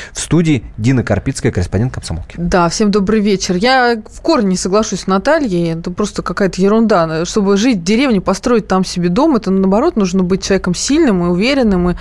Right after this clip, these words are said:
Speaker 2: чтобы создать такой бизнес, который работает в Москве, э, без, практически без тебя, ну,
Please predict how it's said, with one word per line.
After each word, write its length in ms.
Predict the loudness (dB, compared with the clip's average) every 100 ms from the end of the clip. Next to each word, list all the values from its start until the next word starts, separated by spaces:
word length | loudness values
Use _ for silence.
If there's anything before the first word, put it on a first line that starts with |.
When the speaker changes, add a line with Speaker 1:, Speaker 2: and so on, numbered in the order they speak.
| -10 -8
Speaker 2:
чтобы 220 | -2 0
создать 320 | 0 2 2
такой 240 | -2 0 0
бизнес, 400 | 2 2 0 -2
который 300 | -2 0 0
работает 420 | 0 0 0 -2
в 40 |
Москве, 580 | -2 -2 -2 0 2 0 -4 -12 -12 -8
э, 160 | -4 -4
без, 400 | 0 2 2 0
практически 560 | -2 -2 -2 -6 -4
без 180 | -2 -2
тебя, 440 | -2 0 2 2 2
ну, 440 | 2 0 0 -2